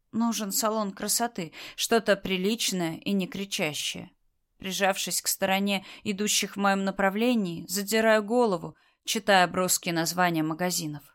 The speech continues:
Наконец, добравшись до обычного местечка с ужасно нескромным названием «Богиня» в таком максимально небожественном районе, толкаю дверь салона красоты.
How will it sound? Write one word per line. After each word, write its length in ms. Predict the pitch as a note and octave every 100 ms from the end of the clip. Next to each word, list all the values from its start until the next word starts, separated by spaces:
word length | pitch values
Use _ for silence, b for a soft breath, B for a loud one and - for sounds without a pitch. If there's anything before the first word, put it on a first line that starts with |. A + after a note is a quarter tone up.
| _ _ -
Наконец, 640 | G#3 G3+ G#3 G3+ G#3 G#3 F3
добравшись 640 | F3+ F3 G3 G3 - F3
до 140 | F3
обычного 420 | F3+ G3 - F#3 F3
местечка 800 | E3+ D#3+ - G#3 G3+ - E3+ - B
с 140 | B G#3
ужасно 440 | F#3 G#3+ G#3 G#3
нескромным 640 | G3 F#3+ - G#3 G3 F#3
названием 580 | F#3 F#3 F#3+ G3 F#3+ F3+
«Богиня» 600 | F3+ F#3 G#3+ C4+ G3+ D3+ _ _
в 100 | -
таком 380 | E3 E3+ E3+ E3
максимально 540 | D#3+ - F#3 F3+ F3
небожественном 760 | E3+ E3+ F3+ F3+ - E3+ E3+
районе, 480 | F3 F3+ G#3+ B3+ D#3+ - b b b b -
толкаю 400 | G#3 G3+ A#3+ G#3+
дверь 180 | F3+
салона 420 | F#3 - F3 D3+ D#3
красоты. 600 | E3 - E3+ - D3+